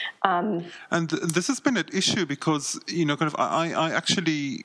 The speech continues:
Speaker 2: in, in researching this, I saw all of this con-, all of these conflicting numbers where, where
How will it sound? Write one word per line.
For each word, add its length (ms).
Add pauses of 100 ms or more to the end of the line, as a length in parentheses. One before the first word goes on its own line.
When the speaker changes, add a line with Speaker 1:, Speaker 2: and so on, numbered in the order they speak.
(100)
Speaker 2:
in, 140
in 140
researching 580
this, 160
I 100
saw 360
all 220
of 80
this 160
con-, 300
all 160
of 80
these 160
conflicting 640
numbers 420
where, 240
where 340